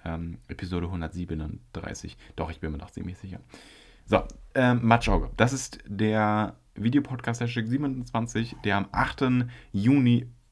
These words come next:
sorry, achten Juli hier online kam. Und ja, bis heute der letzte Videopodcast. Ähm, ich nehme in ein paar Tagen,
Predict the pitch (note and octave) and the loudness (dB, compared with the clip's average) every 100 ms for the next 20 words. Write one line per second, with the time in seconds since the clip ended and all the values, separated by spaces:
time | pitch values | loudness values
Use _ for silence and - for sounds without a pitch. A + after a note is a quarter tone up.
0 | _ - - F2+ - - - G2+ F#2+ B2 | _ -10 -6 -4 -4 -8 -4 -4 2 4
1 | A#2 G#2+ G2 G#2+ F2+ E2 - F2+ B2 - | 6 4 2 0 0 -2 -2 2 2 0
2 | - - - - _ _ _ F#2+ F2+ F2+ | -12 -18 -20 -20 _ _ _ 0 2 2
3 | F2+ F2+ - - F#2+ F2+ - - - G2+ | 0 -2 -6 -4 0 2 0 -4 0 0
4 | - - G#2 G#2+ G#2+ G#2 G2 F#2 G2 - | -2 2 6 6 4 2 2 0 -2 -4
5 | G2 G#2 F#2+ E2+ F2 F2+ - A2 A#2+ - | -4 -2 -2 -2 -6 -6 -2 -2 -2 -8
6 | _ _ _ - _ _ _ F2+ F2 - | _ _ _ -20 _ _ _ -2 -2 -2
7 | - A2 A#2 G#2 G2 F#2+ - - A#2+ A#2+ | 2 4 6 4 2 0 -2 2 2 2
8 | B2 G#2+ D2 D#2 | 0 0 -2 -10